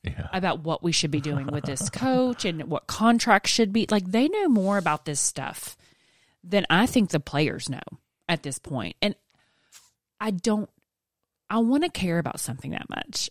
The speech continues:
Speaker 2: I really do. I really do. And I don't, like, education's all I probably have to
Speaker 1: Was
Speaker 2: care
Speaker 1: it,
Speaker 2: about, and parenting. I care about those things pretty passionately.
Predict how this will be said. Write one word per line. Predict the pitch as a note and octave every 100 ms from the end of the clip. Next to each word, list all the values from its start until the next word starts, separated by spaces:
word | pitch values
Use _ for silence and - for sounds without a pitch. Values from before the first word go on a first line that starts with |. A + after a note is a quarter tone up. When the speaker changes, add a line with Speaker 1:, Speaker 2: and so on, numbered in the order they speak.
| -
Speaker 2:
I | G3+
really | G3 G3+ B3 A#3 A#3
do. | F3 C#3+ - - _
I | F#3+
really | G3+ G#3+ G#3+
do. | -
And | G3+
I | G3
don't, | G#3+ -
like, | G#3 G3 -
education's | G#3 A#3 A3+ A3 G3+ F3+
all | E3+
I |
probably | E3+ E3+ D3
have | A#2+ C3+ C3+ C3+ D3+ D3+
to | - F3+
Speaker 1:
Was | A#2 G#2
Speaker 2:
care |
Speaker 1:
it, |
Speaker 2:
about, | F#3+ - -
and | F#3 -
parenting. | - D#3+ D3 B2+ D3+ - B1+ D#3 - - - - - _
I | F3
care | E3 G3
about | F3 E3
those | C#3+ -
things | C#3 C#3 - - _
pretty | - D#3+ D3+
passionately. | - - D3+ A#2+ - F2+ F#2+